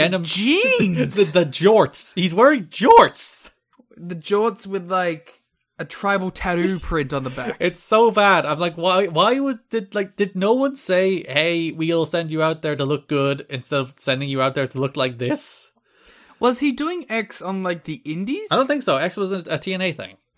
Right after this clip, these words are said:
Speaker 2: That's the stupidest shit I've ever heard.
Speaker 1: 'Cause, like, the whole idea here is that, like, the X division is not about weight limits. It's about no limits.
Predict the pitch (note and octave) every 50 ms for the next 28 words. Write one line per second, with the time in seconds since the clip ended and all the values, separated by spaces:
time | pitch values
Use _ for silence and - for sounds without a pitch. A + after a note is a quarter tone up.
0 | _ _ _ _ - B3 C#4+ C#4 - - - D#3 - - - - - B3 B3+ A#3+
1 | - A3 G#3+ G#3 - - B3 A3+ A3+ A3+ A3+ A#3 A3+ B3 C4+ C#4 C4+ A#3+ E3 C#3
2 | F#3+ F#3+ F3 G#3 F#3+ - F#3 D3 F3+ A3+ B3 A#3+ A3+ A3 F#3+ G#3 G#3+ G3+ E3+ A#2+
3 | A#2+ A#2+ A2+ A#2+ - C3 B2 - - C#3 C3 B2+ C#3 B2+ A#2+ - C#3 C#3 C#3 C#3
4 | - - C3+ B2+ B2 A#2 G#2+ - - A2 A2+ B2 E3 G3 E3+ E3 D#3 - C3+ C#3
5 | E3 F3+ - - - B2+ - B2 D3 D#3 D#3+ D3 C#3 C3 A#2 A2+ B2 C#3 -